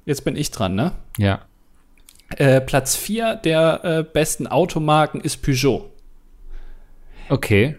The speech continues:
Speaker 1: Weil Peugeot ist, finde ich, äh, die gehen irgendwie unter, die werden immer vergessen.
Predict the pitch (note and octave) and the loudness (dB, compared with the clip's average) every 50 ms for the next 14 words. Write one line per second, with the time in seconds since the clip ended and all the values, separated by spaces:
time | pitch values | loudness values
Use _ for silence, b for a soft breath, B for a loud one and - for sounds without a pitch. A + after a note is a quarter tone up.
0 | - - - - C3 B2+ D#3 D3 - - D3+ C3 - D3+ F3 G3+ G#3+ - F3 - | -12 -12 -2 0 2 2 4 4 2 0 0 2 2 4 6 6 6 4 0 -2
1 | - - - F3 F3+ F3+ F3 F3 E3+ - - - - D3 D3 C#3+ C#3+ D3 D3 D3 | -2 0 0 0 2 2 2 0 0 -2 -6 -4 0 0 2 2 2 2 0 -2
2 | D3 - - - - - _ _ - B2+ A#2 A2+ - - B2+ D#3+ F3+ G#3 A3 G3 | -4 -6 -10 -14 -18 -20 _ _ -4 -4 -2 0 0 0 0 2 2 2 2 2
3 | A3 D4 B3+ C#4 C4 D#3 C#3+ G#3 G3+ A#2 A#2+ C3+ C#3+ E3 E3 F3 - - G3+ G3+ | 2 2 0 0 0 0 0 0 0 2 2 0 2 2 0 2 2 0 -2 -2
4 | - G#3+ - - - - | 0 -2 -2 -2 -4 -6